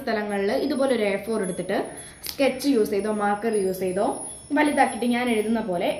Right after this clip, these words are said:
എഴുതുക. അപ്പോൾ ഞാനിവിടെ എഴുതിയതുപോലെ നിങ്ങൾ വലുതാക്കിയിട്ട് നിങ്ങൾ കാണുന്ന സ്ഥലങ്ങളിൽ എഴുതിയാൽ നിങ്ങൾക്ക് അത് പെട്ടെന്ന് കാണുമ്പോൾ അറിയാത്ത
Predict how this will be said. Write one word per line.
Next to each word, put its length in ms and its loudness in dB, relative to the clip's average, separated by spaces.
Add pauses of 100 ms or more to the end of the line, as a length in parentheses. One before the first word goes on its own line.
എഴുതുക. 320 2 (1120)
അപ്പോൾ 220 -2
ഞാനിവിടെ 400 0
എഴുതിയതുപോലെ 600 2
നിങ്ങൾ 160 2 (140)
വലുതാക്കിയിട്ട് 720 2 (340)
നിങ്ങൾ 140 4 (140)
കാണുന്ന 320 2
സ്ഥലങ്ങളിൽ 500 2
എഴുതിയാൽ 360 2 (520)
നിങ്ങൾക്ക് 340 8
അത് 160 2
പെട്ടെന്ന് 460 2 (220)
കാണുമ്പോൾ 440 2 (680)
അറിയാത്ത 360 6